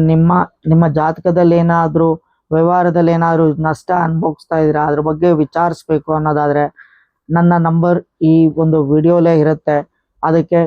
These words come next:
ಮೊದಲನೇದಾಗಿ ನಿಮ್ಮ ಹೆಸರು, date of birth, ಟೈಮಿಂಗ್ಸ್‌ನ WhatsApp ಮಾಡಿ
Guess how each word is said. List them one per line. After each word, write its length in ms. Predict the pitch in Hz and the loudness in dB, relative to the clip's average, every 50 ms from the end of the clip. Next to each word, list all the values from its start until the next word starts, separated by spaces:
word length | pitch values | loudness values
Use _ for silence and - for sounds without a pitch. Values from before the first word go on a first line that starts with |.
| - _ | -2 _
ಮೊದಲನೇದಾಗಿ 680 | 156 160 156 151 170 175 175 175 170 170 165 160 156 | -4 -4 -2 0 0 0 2 2 2 2 0 0 0
ನಿಮ್ಮ 280 | 165 165 160 156 156 156 156 147 143 147 | 0 0 0 -2 -2 -2 -2 -2 -4 -4
ಹೆಸರು, 400 | 151 143 147 139 - - 160 170 175 170 | -4 -4 -4 -4 -4 -2 -2 0 0 0
date 200 | 156 160 160 151 165 | 0 -2 0 0 -2
of 80 | 160 | -2
birth, 340 | 165 165 156 160 165 156 - - | -2 -4 -2 -2 -4 -6 -4 -4
ಟೈಮಿಂಗ್ಸ್‌ನ 600 | 160 160 160 165 165 160 151 - - - 156 156 160 156 - _ _ _ _ _ _ _ | -4 -2 -2 -2 -4 -4 -6 -10 -12 -8 -6 -6 -6 -6 -8 _ _ _ _ _ _ _
WhatsApp 400 | - 151 156 151 - - 190 185 180 180 | -6 -6 -6 -4 -4 -6 -6 -6 -4 -2
ಮಾಡಿ 300 | 175 170 170 160 160 165 | -2 0 0 0 0 0